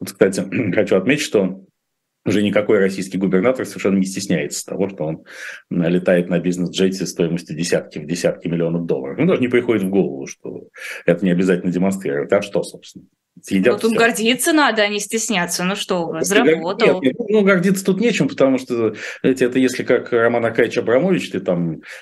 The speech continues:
Speaker 1: э, летаешь на Airbus триста пятидесятом, э, который покруче будет, чем только что введенный в строй, э, значит, новый самолет канцлера Ф Р Г. Его тут презентовали на днях.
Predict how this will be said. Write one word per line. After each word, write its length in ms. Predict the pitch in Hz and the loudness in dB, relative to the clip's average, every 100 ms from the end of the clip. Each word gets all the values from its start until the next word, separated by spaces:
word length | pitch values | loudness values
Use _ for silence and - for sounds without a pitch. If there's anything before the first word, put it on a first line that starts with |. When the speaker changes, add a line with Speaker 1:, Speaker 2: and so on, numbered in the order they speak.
| - | -2
Speaker 1:
э, 140 | 82 | 0
летаешь 380 | 90 90 92 87 | 2 2 2 2
на 120 | 101 95 | 0 2
Airbus 240 | 92 90 - | 2 0 -2
триста 280 | 95 92 - | -4 -4 -6
пятидесятом, 840 | 90 90 98 101 90 78 - - _ - - - - | -4 -2 0 2 0 0 -6 -10 _ -20 -20 -10 -2
э, 140 | 82 | 0
который 320 | 95 92 92 | 2 2 2
покруче 420 | 90 95 107 95 95 | 2 0 0 0 0
будет, 260 | 95 95 | 0 -2
чем 140 | 95 95 | -2 0
только 180 | 95 | 0
что 180 | 95 - | 0 -2
введенный 440 | 90 98 95 95 98 | 0 2 2 2 0
в 60 | |
строй, 320 | - 101 92 | -2 2 2
э, 320 | 85 85 76 80 | 2 -2 -4 -6
значит, 280 | 82 - | -6 -4
новый 240 | 98 92 87 | 2 2 2
самолет 360 | - 101 92 | 0 0 0
канцлера 380 | - 90 87 92 | 0 -2 0 0
Ф 120 | 90 101 | 0 2
Р 140 | 92 | 0
Г. 100 | 85 76 69 | 0 -2 -2
Его 140 | 71 71 | -4 -4
тут 160 | - | -6
презентовали 540 | - 90 87 95 87 78 | -6 -4 0 2 2 0
на 140 | 80 | -4
днях. 300 | 78 78 71 | -4 -4 -6